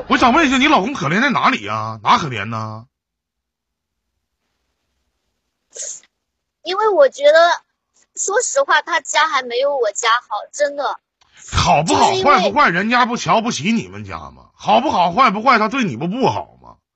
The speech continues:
Speaker 1: 他不是对孩子六年打五个电话都不到，对当父亲没做到，当丈夫没做到，当儿女也没做到，人家还瞧不起你家。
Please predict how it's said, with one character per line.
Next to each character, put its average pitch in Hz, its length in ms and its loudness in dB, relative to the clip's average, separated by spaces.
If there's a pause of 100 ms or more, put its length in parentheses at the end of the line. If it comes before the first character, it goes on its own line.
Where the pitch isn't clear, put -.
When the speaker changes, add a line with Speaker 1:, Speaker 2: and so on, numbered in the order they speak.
(360)
Speaker 1:
他 247 100 4
不 277 120 2
是 285 120 2
对 214 140 2
孩 120 320 2
子 233 140 2
六 226 400 0
年 175 200 -2
打 165 160 2
五 135 200 -6
个 143 80 -6
电 196 180 0
话 180 160 2
都 131 80 -4
不 113 160 -8
到， 110 260 -6 (1000)
对 285 100 0
当 269 220 4
父 302 240 0
亲 185 100 0
没 143 140 0
做 190 180 0
到， 185 220 4
当 208 200 2
丈 262 260 2
夫 143 60 -8
没 123 160 -6
做 147 160 -4
到， 143 300 -4 (360)
当 247 180 4
儿 269 160 2
女 208 180 -4
也 240 100 -2
没 135 160 -6
做 175 160 -2
到， 175 220 2
人 175 180 0
家 196 140 2
还 233 120 2
瞧 170 180 0
不 208 80 0
起 196 140 -2
你 135 160 -8
家。 107 320 -2